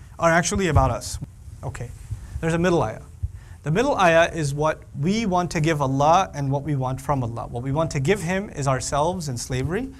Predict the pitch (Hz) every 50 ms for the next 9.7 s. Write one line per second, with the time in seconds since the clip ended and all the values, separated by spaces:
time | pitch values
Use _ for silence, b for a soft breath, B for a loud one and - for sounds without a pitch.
0 | B B B B B 143 151 165 156 147 156 170 185 175 - - 208 220 202 175
1 | 175 175 185 175 143 143 160 208 214 - - - - - _ - - - - -
2 | - - 127 104 - - - - - - - - b b b b b b b b
3 | 151 165 175 185 175 170 156 139 135 151 - - - 220 254 285 269 - - 190
4 | 165 156 151 139 135 135 131 - 131 127 131 - 143 139 143 170 196 - - 156
5 | 139 131 139 131 131 127 139 127 135 127 127 131 131 143 127 113 B B B B
6 | - - 147 151 170 202 247 247 - - 196 180 185 185 - 143 147 156 156 147
7 | - B B B B B - 135 156 151 - - 202 220 240 - 175 185 220 220
8 | - - - 170 170 175 196 220 262 269 269 - - - - - - - - -
9 | _ - - - - 156 151 147 139 135 147 175 185